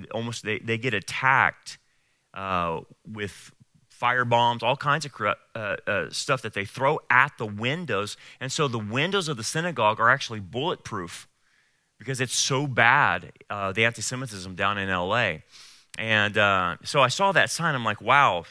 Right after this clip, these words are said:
th-, it's, I don't think the churches really understand what Israel has to put up with, even in here in America." Anyway, uh, he goes, "Then Abraham moved his tent and went and dwelt by the terebinth tree of Mamre,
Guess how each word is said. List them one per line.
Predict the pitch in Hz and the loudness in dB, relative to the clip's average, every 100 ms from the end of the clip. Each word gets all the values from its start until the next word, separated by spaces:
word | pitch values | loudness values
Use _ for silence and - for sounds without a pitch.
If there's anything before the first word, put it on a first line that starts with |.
| 95 | -10
th-, | 98 | -8
it's, | 120 120 - - - _ _ _ _ _ 104 | -8 -6 -6 -6 -10 _ _ _ _ _ -2
I | 107 117 123 | 4 6 4
don't | 135 131 | 2 -4
think | 135 | -6
the | 117 | -6
churches | - 147 135 123 120 | -2 -2 0 -6 -4
really | 120 117 | -2 -2
understand | 117 107 - 135 135 104 | -2 -2 -2 0 0 0
what | 98 | -4
Israel | 107 107 | -6 -4
has | 104 - | -8 -10
to | |
put | - 113 | -12 -8
up | 131 - | -8 -6
with, | 190 | -6
even | 98 110 104 | -4 -4 -4
in | 104 | -2
here | 117 104 | -2 -2
in | |
America." | 90 98 110 117 80 69 _ - - - - - - | -2 -2 -2 -2 -4 -6 _ -20 -20 -20 -20 -12 -2
Anyway, | 208 196 143 117 104 _ _ _ _ _ _ _ _ _ _ - - | 2 6 6 6 0 _ _ _ _ _ _ _ _ _ _ -14 0
uh, | 135 127 120 113 | 6 8 8 6
he | 127 123 | 0 2
goes, | 131 110 | 2 4
"Then | 156 185 | 4 6
Abraham | 185 165 156 139 131 | 4 4 4 4 0
moved | 160 151 | -4 -4
his | 160 - | -6 -6
tent | - 120 82 | 0 0 0
and | 113 | -6
went | 113 123 | -4 -4
and | 123 | -4
dwelt | 113 120 85 | -2 -2 0
by | 117 | 0
the | 113 | 0
terebinth | - 117 113 107 104 - | 0 0 0 -2 -6 -10
tree | - 160 127 | -8 -6 -4
of | 95 | -4
Mamre, | 104 113 127 120 82 71 78 | -2 2 2 0 -4 -4 -6